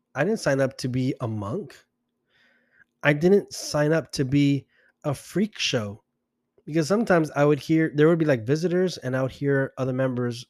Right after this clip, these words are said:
say, "Oh, that's Brother Joseph over there. He's the,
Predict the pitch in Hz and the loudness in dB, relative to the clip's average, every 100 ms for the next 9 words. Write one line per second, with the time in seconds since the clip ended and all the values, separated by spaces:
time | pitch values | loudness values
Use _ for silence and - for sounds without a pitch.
0 | _ - - 127 123 - - _ - 165 | _ -12 -4 -2 -4 -10 -20 _ -4 0
1 | 170 165 - 156 151 127 147 147 143 - | 0 -2 -4 -4 -4 -2 -4 -4 -8 -10
2 | _ 131 123 117 113 - 165 196 139 127 | _ -8 -4 -4 -6 -6 -6 -4 -4 -4